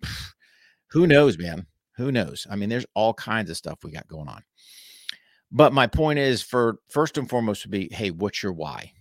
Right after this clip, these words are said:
What's your purpose? Why am I in the firearm space? I'm here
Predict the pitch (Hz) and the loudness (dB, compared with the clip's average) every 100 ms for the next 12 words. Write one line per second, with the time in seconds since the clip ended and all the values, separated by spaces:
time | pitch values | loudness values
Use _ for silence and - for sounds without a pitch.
0 | _ 90 98 - 95 - 73 - - - | _ -6 -4 -4 -8 -8 -14 -12 -12 -12
1 | - _ _ _ _ _ _ _ _ - | -16 _ _ _ _ _ _ _ _ -10
2 | 85 110 127 147 143 135 135 143 147 135 | -2 2 2 2 0 0 -2 -2 -2 -2
3 | 139 143 143 139 139 127 - 139 180 - | 0 2 2 0 -4 -6 -2 -2 -2 -6
4 | - - _ _ _ _ _ _ _ - | -10 -14 _ _ _ _ _ _ _ -4
5 | 135 165 117 143 160 104 85 | -2 -2 -4 -2 0 0 0